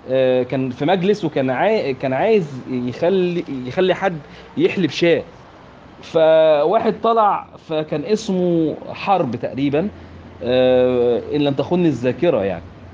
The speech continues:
فسيدنا النبي قال له: "لا، اجلس." واحد تاني طلع اسمه مرة أو حاجة زي كده، فبرضه سيدنا النبي قال له: "اجلس." فلما طلع واحد تالت قال له: "ما اسمك؟" فقال له: "يعيش." فقال: "اذهب واحلبها."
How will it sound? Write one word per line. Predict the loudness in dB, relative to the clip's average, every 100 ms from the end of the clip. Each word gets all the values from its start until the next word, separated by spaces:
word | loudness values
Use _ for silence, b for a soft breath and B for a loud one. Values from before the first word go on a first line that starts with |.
| -20 -20 -20 -20 -20
فسيدنا | -2 -2 0 2 2
النبي | 2
قال | 0 0
له: | 0
"لا، | -2 -4
اجلس." | -6 -4 -4
واحد | -2
تاني | 0 2 2
طلع | 2 0
اسمه | 0 -2 0
مرة | 2 2 2 2 2
أو | -2
حاجة | -4 -4 -4
زي | -4
كده، | -4 -2 -2
فبرضه | -4 -4 -4 -4
سيدنا | -6 -4
النبي | -2
قال | -2 -2
له: | -2
"اجلس." | -2 -4 -4 B B B B B
فلما | -6 -2 2 2 0
طلع | 2 4
واحد | 2 0
تالت | -2 -2
قال | 0 2
له: | 0 0
"ما | 0 0
اسمك؟" | 0 -4 -4
فقال | -4 0 2 2
له: | 2
"يعيش." | 2 2 0 -2 -6 -8
فقال: | -4 0 0
"اذهب | 2 0
واحلبها." | 0 0 -2 -4